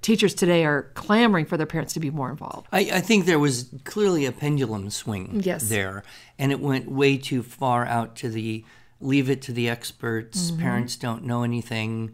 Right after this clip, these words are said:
Speaker 2: we'll do everything. And that didn't work and doesn't work and will never work. Um, families are just not designed that way.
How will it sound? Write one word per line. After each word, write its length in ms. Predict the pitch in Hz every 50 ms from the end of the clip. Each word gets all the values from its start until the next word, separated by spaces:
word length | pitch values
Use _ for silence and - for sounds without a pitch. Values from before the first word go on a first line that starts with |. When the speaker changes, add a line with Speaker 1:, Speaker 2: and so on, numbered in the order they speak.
| - - - _ _ _ -
Speaker 2:
we'll 300 | - 123 127 135 123 123
do 180 | 120 117 117 117
everything. 720 | - 117 120 123 120 101 - - 98 90 92 95 98 101 - - _ _ _ _ _ _ - -
And 180 | - 156 156 160
that 180 | 156 151 143 - 131 - - _ - _ -
didn't 320 | 135 139 135 135 127 - 123
work 340 | 117 120 156 170 170 -
and 280 | - - 131 120 117 107
doesn't 340 | 113 123 117 113 127 - -
work 300 | 107 117 139 143 139 -
and 200 | 117 113 120 113
will 140 | 113 113 107
never 320 | 110 127 147 143 131 110
work. 440 | 107 104 101 101 107 117 - - - - - - _ _ _ - - - _ _
Um, 420 | 113 110 104 104 107 107 110 110 - - _ - -
families 400 | - 123 120 135 151 143 117 117
are 60 | 120
just 300 | 110 110 135 131 - - -
not 320 | 117 120 131 135 - 127 - - - - - - - - - - - - - - - - - - - -
designed 440 | - 135 107 113 123 170 208 175 101
that 180 | 87 - -
way. 260 | 95 87 82 85 95